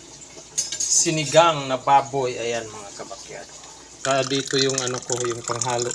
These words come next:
Ayan. Magsisigang tayo, simpleng lutong sigang mga kabakyard. Ayan. Pinakuluan ko na itong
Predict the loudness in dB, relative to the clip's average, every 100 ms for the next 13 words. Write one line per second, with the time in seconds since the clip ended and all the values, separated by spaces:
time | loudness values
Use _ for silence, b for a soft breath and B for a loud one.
0 | -6 -8 -8 -8 -10 -10 -8 -8 -8 -6
1 | -6 -4 -4 -2 -2 -2 0 -2 -4 -4
2 | -2 0 0 2 2 2 2 0 -2 -2
3 | -4 -4 -2 0 -2 -4 -4 -4 -4 -4
4 | -4 -4 -4 -4 -4 -4 -4 -4 -4 -4
5 | -6 -6 -8 -8 -8 -8 -8 -2 0 0
6 | -4 -6 -8 -10 -12 -12 -6 -6 -6 -8
7 | -8 -10 -12 -10 -12 -14 -14 -16 -16 -20
8 | -18 -18 -18 -20 -20 -20 -20 -20 -16 -14
9 | -6 -2 0 0 -2 0 0 -2 -4 -2
10 | -2 0 0